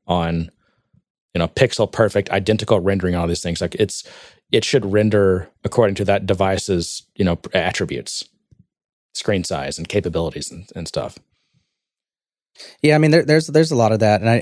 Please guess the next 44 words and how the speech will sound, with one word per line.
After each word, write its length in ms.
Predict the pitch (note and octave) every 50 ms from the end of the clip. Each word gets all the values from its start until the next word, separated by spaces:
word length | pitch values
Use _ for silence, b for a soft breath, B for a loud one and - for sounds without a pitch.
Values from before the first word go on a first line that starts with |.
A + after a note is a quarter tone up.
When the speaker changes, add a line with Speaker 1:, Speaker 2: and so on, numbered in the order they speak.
| -
Speaker 2:
I 40 | B2
know, 440 | B2 B2+ B2+ B2+ B2 A#2+ A2+ A2 - _ -
I, 160 | A#2 B2+ C#3 -
I 80 | C3
think 200 | A#2 - D#3 C#3
I 60 | B2+
heard 140 | A#2+ A#2 A#2
a 40 | A2+
podcast 500 | - - G#2 G#2+ A2 - A#2+ G2+ - -
recently 240 | A#2 A2 - G#2 G2+
talking 220 | - - G#2 G#2
about 220 | G2+ F#2+ - - -
React's 400 | G#2 G2 F#2 F#2+ A2+ A#2 - -
efforts 340 | F#2 F2+ - - F#2 - -
in 60 | F#2+
that. 120 | F#2 F2+
I 60 | F#2 F#2+
think 160 | - A2 A2
they 60 | A2
have, 80 | G#2 G2
like, 180 | G2+ F#2+ -
React 260 | G2+ G2+ F#2 F2+ -
Native 460 | - F#2 F#2 F#2+ G2 G2 G2 G2+ - _ _ _
that 100 | _ E2
will 80 | D2 F#2+
try 160 | - - G#2
to 60 | F#2+
mimic 340 | F#2+ F#2+ G2 F#2+ F#2+ G2 -
some 140 | - - G2+
of 20 |
the 80 | F#2 F#2+
native 280 | F#2+ F#2+ F#2+ F#2+ F#2+ -
things. 360 | - - G2+ F#2+ F#2+ G2 -
So 80 | -
it's 140 | G#2 - -
kind 140 | - A2 G#2+
of 140 | G2+ G2 F#2
a 100 | - F2+
further 260 | - - A#2 A2 G#2+
abstraction 580 | G2+ G2 - - - G2+ F#2+ G#2 - - A2 G2+
that 140 | G2 F#2+ -
will 220 | - G2 F#2+ F#2
let 240 | G2 F#2 F2+ - -
you 80 | G2